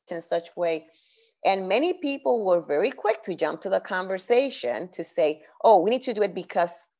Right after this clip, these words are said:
this is the situation. I know these people, I, I, I've, I've worked with them before, and, and I think this is what's causing that conflict there." Hmm. And many times people were really not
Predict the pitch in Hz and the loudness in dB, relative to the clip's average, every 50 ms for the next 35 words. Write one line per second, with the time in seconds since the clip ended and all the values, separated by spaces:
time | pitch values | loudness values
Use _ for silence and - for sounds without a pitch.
0 | _ _ _ _ _ - - 202 208 - 214 196 196 190 180 - 170 165 - 175 | _ _ _ _ _ -2 0 0 0 0 0 -2 -2 -4 -6 -6 -8 -6 -4 -4
1 | 156 151 - - 143 151 151 156 170 185 208 226 208 214 208 - - 202 202 196 | -4 -4 -6 -8 -8 -6 -4 0 2 2 2 2 2 -2 -8 -10 -10 -10 -10 -6
2 | 202 - 196 190 190 190 - - _ _ - 156 160 165 160 160 165 160 - - | 0 2 2 2 2 0 -4 -14 _ _ -2 0 2 4 4 4 2 0 -2 -2
3 | 151 151 151 151 143 151 156 - - - 147 147 151 147 - - 147 147 151 165 | -2 0 0 2 2 2 0 -2 -2 -2 -2 -2 -2 -2 -2 -4 -4 -2 0 2
4 | 202 214 214 - 220 196 - 196 196 202 202 180 190 190 - - 190 190 180 180 | 2 2 2 0 -2 -2 0 -2 -4 -4 -6 -8 -10 -10 -6 -2 0 2 4 4
5 | 180 180 175 180 - _ _ _ _ _ - 135 135 165 165 165 160 160 - - | 4 2 0 -2 -6 _ _ _ _ _ -6 -4 -2 -2 -2 -4 -6 -8 -6 -2
6 | - 151 151 165 160 165 - 180 185 175 180 185 185 190 185 - - 185 180 185 | 0 2 2 2 0 -2 -4 -6 -4 -2 -2 -2 -2 -4 -6 -2 -2 -2 -2 -2
7 | - - 175 170 170 - 165 160 160 156 156 156 - 160 151 151 - - 139 139 | 0 0 0 2 0 -2 -2 0 0 0 0 -2 -6 -12 -12 -10 -10 -12 -12 -10
8 | - 139 139 139 120 - - _ _ _ _ _ _ _ _ _ _ _ _ _ | -8 -6 -6 -4 -6 -6 -8 _ _ _ _ _ _ _ _ _ _ _ _ _
9 | _ _ _ _ _ _ _ _ _ _ _ - 403 320 233 165 131 143 - _ | _ _ _ _ _ _ _ _ _ _ _ -8 -6 -4 -4 -6 -8 -10 -16 _
10 | _ _ _ _ _ _ - 190 190 185 190 214 269 320 311 311 - 240 233 254 | _ _ _ _ _ _ -4 -4 -2 -2 -2 -2 -2 -2 -4 -6 -8 -8 -8 -8
11 | 277 - - 247 240 - - 285 254 220 196 190 190 190 - - 151 156 160 180 | -8 -10 -12 -10 -4 -2 -2 0 0 2 2 2 0 -2 -4 -8 -12 -10 -6 -6
12 | 226 254 277 262 262 247 240 - - 196 190 185 190 208 220 226 233 | -4 -4 -4 -4 -4 -6 -6 -6 -6 -6 -6 -6 -6 -6 -6 -8 -8